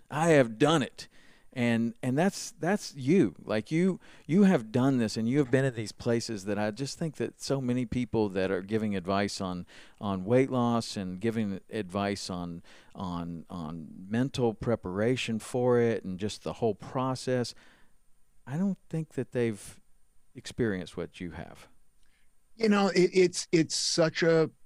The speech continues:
Speaker 2: tricky thing to really even, um, talk about because we are inundated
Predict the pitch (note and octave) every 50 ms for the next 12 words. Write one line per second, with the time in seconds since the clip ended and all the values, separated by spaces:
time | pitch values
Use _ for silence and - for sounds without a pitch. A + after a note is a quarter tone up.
0 | - - - - - - - - - - - D#3 D3 D3 D#3 D3 - - D3 D3
1 | D3 C#3+ C3 - - - - - - - - - D#3+ D3 C3 B2 A#2+ A#2+ A#2 A#2
2 | A2+ - - C3+ C3+ C#3+ E3 F3+ F#3+ F#3+ F#3 F3 E3+ - E3 D#3+ D3 C#3 C#3+ C#3
3 | C#3 C#3 C#3 C3+ B2+ - - - - - C#3 C3 B2 B2 A#2+ A#2 A#2 A#2 A#2 A#2
4 | A2+ G#2+ - - - - - - - - _ _ - - - - - - D#3 F3+
5 | F#3+ G#3 A3+ - G3+ D3 C#3 B2+ A#2 A2 - C#3 C3 - - E3 D#3 D#3 D#3 D3+
6 | D3 - - - - - - - - - - - _ - - - C3+ C3+ D3+ D#3+
7 | F3+ G3+ G#3+ A3 G3 E3+ D#3+ D3+ D3 C3+ - - - _ - - - - - -
8 | A3 A#3 A#3+ A#3+ A3 F3 D3+ C3+ A#2+ B2 A#2 G#2+ G#2 G2 F#2 F2+ -